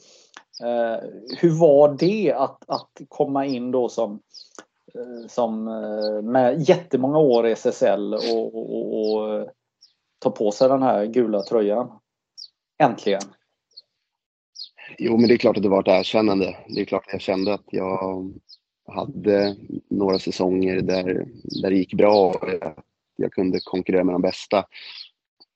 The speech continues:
Speaker 2: Och även under några av de första åren när man spelade och gjorde det bra så tyckte man ju också att man hörde till toppskiktet, men det var nog någon form av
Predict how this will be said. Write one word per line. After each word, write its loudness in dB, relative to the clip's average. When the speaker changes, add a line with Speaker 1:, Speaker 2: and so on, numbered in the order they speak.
Speaker 2:
Och 4
även 0
under -2
några -4
av -4
de -8
första -4
åren -4
när -12
man -12
spelade -8
och -6
gjorde -2
det 0
bra -2
så -10
tyckte -8
man -2
ju 0
också -4
att -12
man -4
hörde 4
till 0
toppskiktet, 0
men 0
det 4
var 4
nog 0
någon -2
form 0
av -2